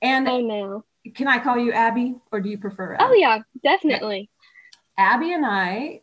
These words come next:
Speaker 1: are connected through one major person.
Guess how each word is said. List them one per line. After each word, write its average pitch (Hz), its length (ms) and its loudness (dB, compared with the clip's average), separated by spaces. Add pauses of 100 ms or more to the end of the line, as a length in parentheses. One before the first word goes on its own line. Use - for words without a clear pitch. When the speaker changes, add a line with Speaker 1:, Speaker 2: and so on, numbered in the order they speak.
Speaker 1:
are 196 560 -2
connected 269 640 -4
through 196 260 -2
one 214 420 0
major 220 340 0
person. 214 720 -6